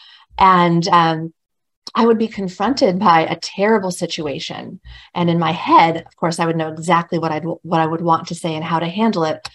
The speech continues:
But what would end up happening is I'd be so paralyzed by my rage and fear that I'd shut down altogether and say nothing. I would disappear into the wallpaper, or I would have a nuclear response,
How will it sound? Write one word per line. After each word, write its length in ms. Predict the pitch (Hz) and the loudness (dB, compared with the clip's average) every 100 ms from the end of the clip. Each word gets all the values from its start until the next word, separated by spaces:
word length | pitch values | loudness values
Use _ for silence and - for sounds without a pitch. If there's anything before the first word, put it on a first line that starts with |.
| - _ _ | -20 _ _
But 80 | 226 | 0
what 160 | 226 214 | 2 2
would 80 | 208 | -2
end 160 | 196 | -2
up 100 | 190 | -2
happening 640 | - 254 427 175 160 180 196 - - | 0 0 2 0 0 -4 -8 -14 -6
is 120 | 190 | 0
I'd 140 | 190 180 | 0 0
be 60 | |
so 240 | 175 208 202 | -2 -2 -4
paralyzed 920 | - - 202 240 190 147 139 175 - | -6 -4 0 2 2 2 -2 -10 -6
by 160 | 160 160 | -4 -2
my 140 | 156 | -4
rage 320 | 160 156 160 | -4 -4 -4
and 180 | 165 165 | -4 -6
fear 280 | - 208 175 | -2 0 2
that 120 | 170 | 2
I'd 160 | 156 156 | 0 0
shut 320 | - 196 185 | 0 0 2
down 240 | 185 165 | 2 2
altogether 760 | 165 156 - 220 170 156 170 208 - - | 0 -2 0 0 2 0 -2 -6 -12 -6
and 160 | 165 | -4
say 160 | - 175 | 0 0
nothing. 500 | 165 160 156 - - | 2 0 -2 -8 -8
I 80 | 160 | -4
would 160 | 160 156 | -4 -2
disappear 480 | 196 233 214 156 147 | -2 -2 -4 -4 -4
into 160 | - | -6
the 100 | 156 | -2
wallpaper, 680 | 156 160 196 - - - - _ _ _ _ _ | 4 4 2 -4 -14 -16 -18 _ _ _ _ _
or 400 | 196 175 123 - _ _ _ | 0 0 0 -6 _ _ _
I 140 | 151 196 | -4 0
would 140 | 226 | -2
have 420 | - 175 143 139 - | -2 -2 0 -2 -6
a 120 | 151 | -6
nuclear 720 | 151 160 180 214 - 147 - | -4 2 4 2 -2 -6 -6
response, 840 | - - - 71 - - - - | -10 -14 -10 -10 -10 -14 -20 -20